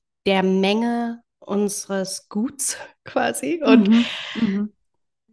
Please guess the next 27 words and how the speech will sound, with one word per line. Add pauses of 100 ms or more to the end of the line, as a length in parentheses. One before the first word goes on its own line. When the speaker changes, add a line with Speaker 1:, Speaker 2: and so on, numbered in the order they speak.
(100)
Speaker 1:
da
haben
wir
auch
unterschiedliche
Bedürfnisse.
Tino,
der
liebt
es,
Sachen
zu
haben. (220)
Und
der
ist
ein
wahnsinnig
kreativer
Mensch
und
der
hat
ganz
viele
Hobbys
und